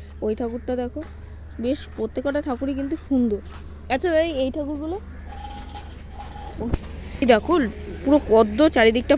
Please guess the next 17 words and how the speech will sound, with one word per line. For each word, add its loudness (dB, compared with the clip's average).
পদ্ম, 2
তার 4
মধ্যে 4
কিন্তু 4
মা 6
বসে 6
আছে। 4
এই 10
ঠাকুরটার 4
দাম 6
কিন্তু 4
রয়েছে 8
পাঁচ 4
হাজার 6
টাকা। -2
এইখানেও 4
রয়েছে। 6